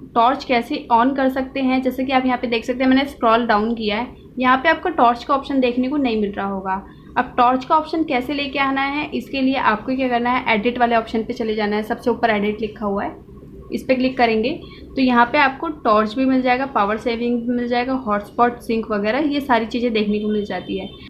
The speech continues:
ऐसे touch करके रखना है, इसको नीचे लेके आ जाएंगे और torch वाले option को दबा के रखना है, torch वाले option को दबा के रखना है और खींच के यहाँ पे लेके आ जाएंगे आप और छोड़ देंगे।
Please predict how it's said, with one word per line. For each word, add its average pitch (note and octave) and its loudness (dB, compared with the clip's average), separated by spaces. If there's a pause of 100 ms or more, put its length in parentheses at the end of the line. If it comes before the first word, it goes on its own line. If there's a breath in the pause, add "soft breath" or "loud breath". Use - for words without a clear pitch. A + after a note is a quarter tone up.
(160)
ऐसे B3+ -2
touch C4 0
करके C4 -2
रखना C4 0
है, D4 -2 (680)
इसको - -2
नीचे B3+ 4
लेके B3 2
आ A#3 6
जाएंगे A3+ -4 (1800)
और A#3 4
torch A#3+ 2
वाले B3+ 2
option B3 0
को A#3+ -4
दबा G#3+ 2
के A3+ -6
रखना A3+ -4
है, B3 -4 (2750)
torch B3 2
वाले C4 2
option C4 0
को C#4 -2
दबा A3+ 2
के A#3+ -4
रखना A#3 -2
है C4 -4
और A#3 -2
खींच A3+ -8
के B3+ -8
यहाँ G#3+ -4
पे A3 -10
लेके G3+ -6
आ A3 -4
जाएंगे G3+ -4
आप B3+ -6 (520)
और G#3+ 0
छोड़ G#3 -2
देंगे। F#3 -8